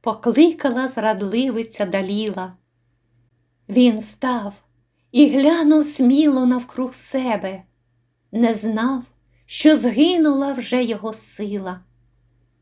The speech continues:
Як приступили філістимські мужі, тоді побачив він свою оману. Вони йому зв'язали руки дужі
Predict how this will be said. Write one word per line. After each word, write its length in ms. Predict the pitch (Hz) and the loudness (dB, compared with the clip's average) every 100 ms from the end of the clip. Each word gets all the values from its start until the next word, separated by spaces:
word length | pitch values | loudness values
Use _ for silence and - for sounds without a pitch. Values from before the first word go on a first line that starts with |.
| _ _ _ | _ _ _
Як 220 | 226 240 - | -4 -4 -4
приступили 920 | 208 - 208 220 220 240 220 202 196 | -8 -6 -8 -6 0 0 0 -4 -6
філістимські 920 | - 220 226 - 254 254 233 - 202 | -6 -4 -4 -2 0 0 0 -6 -4
мужі, 720 | 202 214 269 254 - 208 - _ - - - | -2 0 0 -2 -4 -8 -10 _ -20 -20 -2
тоді 320 | - 311 320 | 2 6 6
побачив 720 | 320 320 220 285 311 294 277 | 6 4 4 2 2 0 -2
він 180 | 240 254 | -2 -2
свою 520 | 240 233 240 240 247 - | -2 0 0 0 -2 -4
оману. 760 | 214 208 233 269 247 214 196 - _ _ _ _ _ _ | -2 0 2 4 2 0 -4 -8 _ _ _ _ _ _
Вони 340 | 196 240 254 269 | 0 2 4 4
йому 360 | 247 226 233 | 2 2 0
зв'язали 680 | 208 - 214 208 214 208 202 | -2 -6 -8 -4 -2 -2 -4
руки 540 | 202 240 294 294 - 262 | -4 -2 -4 -4 -4 -2
дужі 720 | 185 254 254 233 233 226 | 0 0 0 -2 -4 -6